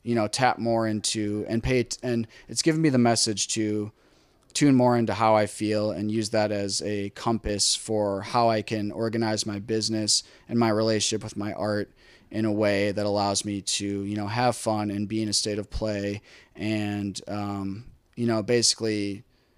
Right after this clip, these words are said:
have a great day every day with the art and as I'm immersed in it and,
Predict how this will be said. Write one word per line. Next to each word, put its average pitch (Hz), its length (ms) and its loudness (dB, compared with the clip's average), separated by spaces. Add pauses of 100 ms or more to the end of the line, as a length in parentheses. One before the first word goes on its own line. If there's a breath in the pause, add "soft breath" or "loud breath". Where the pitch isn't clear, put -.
(120)
have 117 360 4
a 117 100 -2
great 110 280 2
day 110 180 2
every 104 280 0
day 101 480 0
with 110 480 -4
the 113 80 0
art 101 340 0
and 98 320 -4
as 107 220 0
I'm 110 100 2
immersed 101 440 0
in 104 100 -2
it 101 200 -4
and, 98 340 -4